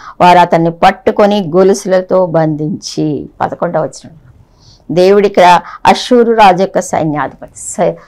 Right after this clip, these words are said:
ఇక శత్రు సైన్యం వచ్చేసింది. ఎన్నిసార్లు చెప్పారు కదా,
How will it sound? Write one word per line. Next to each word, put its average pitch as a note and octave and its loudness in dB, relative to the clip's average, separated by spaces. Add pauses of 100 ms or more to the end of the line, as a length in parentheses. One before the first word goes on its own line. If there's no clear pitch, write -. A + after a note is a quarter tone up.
(240)
ఇక G#3+ -2
శత్రు A#3+ -2
సైన్యం A3 -2
వచ్చేసింది. - -12 (460)
ఎన్నిసార్లు C#4+ -4
చెప్పారు B3 -4
కదా, A3 -8